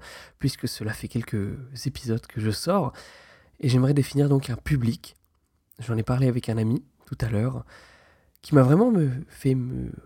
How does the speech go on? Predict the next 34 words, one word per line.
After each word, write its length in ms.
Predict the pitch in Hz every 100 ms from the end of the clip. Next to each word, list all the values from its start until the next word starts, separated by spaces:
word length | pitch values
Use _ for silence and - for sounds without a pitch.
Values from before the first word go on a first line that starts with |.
| - _ _
rendre 400 | - 131 139 120
compte 340 | - 214 233 135 - - _ _ _ _ _ _ _
que 120 | 156
je 80 | 147
m'adressais 580 | 139 135 127 - 190 - -
uniquement 480 | 143 123 147 170
à 60 | 139
des 160 | 123 113
gens 160 | 160
de 60 | 147
mon 200 | 123 110
âge, 320 | 131 127 123 _ -
et 60 |
que 260 | - 113 104
ces 300 | - - 98
messages 580 | 104 - 147 156 131 127 _ -
étaient 220 | 131 123
peut-être 440 | 127 127 123 -
un 20 |
peu 140 | 117 175
maladroits 560 | 160 120 110 107 143 _
pour 160 | - 120
des 100 | 113
personnes 420 | 113 - - 113
adultes, 520 | 107 - 101 - - _ _ _ _ -
en 60 |
tout 140 | 110 -
cas 420 | 117 107 92 78
dans 100 | -
la 120 | 107 110
trentaine 440 | - 113 104 131
ou 60 | 131
la 100 | 113
quarantaine. 460 | 110 107 - 92